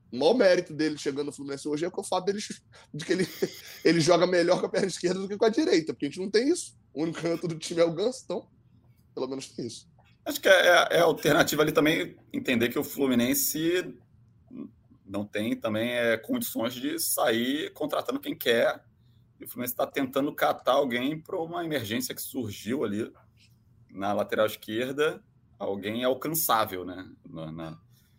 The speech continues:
Speaker 2: é, essa
Speaker 1: Mas
Speaker 2: emergência
Speaker 1: será que financeiramente ele, ele é essa? Porque eu acho que financeiramente, assim, a, a,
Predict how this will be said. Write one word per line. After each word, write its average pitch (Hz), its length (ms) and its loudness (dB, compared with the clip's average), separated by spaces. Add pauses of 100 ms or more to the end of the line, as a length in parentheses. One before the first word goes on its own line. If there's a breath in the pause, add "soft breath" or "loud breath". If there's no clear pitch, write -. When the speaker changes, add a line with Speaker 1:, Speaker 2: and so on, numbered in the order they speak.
(640 soft breath)
Speaker 2:
é, 92 560 -2
essa - 200 0
Speaker 1:
Mas 214 100 0
Speaker 2:
emergência 151 240 4
Speaker 1:
será 175 100 4
que - 80 -10
financeiramente 156 920 -2
ele, 127 200 -6
ele 123 240 -4
é 131 60 0
essa? 113 640 -4 (280)
Porque - 160 -10
eu 160 60 4
acho 165 140 0
que 156 80 -12
financeiramente, 208 840 -6
assim, 156 260 -6
a, 107 120 -4
a, 110 320 -6